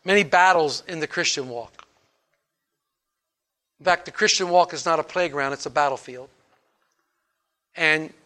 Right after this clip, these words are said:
you're going to be in many battles, and there'll be giants will face us.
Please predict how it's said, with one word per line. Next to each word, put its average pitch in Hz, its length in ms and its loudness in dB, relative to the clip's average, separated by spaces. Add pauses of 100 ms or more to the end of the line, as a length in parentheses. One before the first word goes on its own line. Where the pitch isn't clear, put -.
(140)
you're 151 100 -10
going 185 220 4
to 180 60 -2
be 185 180 2
in 175 140 2
many 175 220 2
battles, 160 580 4 (840)
and 151 320 2 (2750)
there'll 165 160 2
be 185 100 2
giants 190 560 2 (720)
will 160 60 -8
face 196 380 -2
us. - 260 -18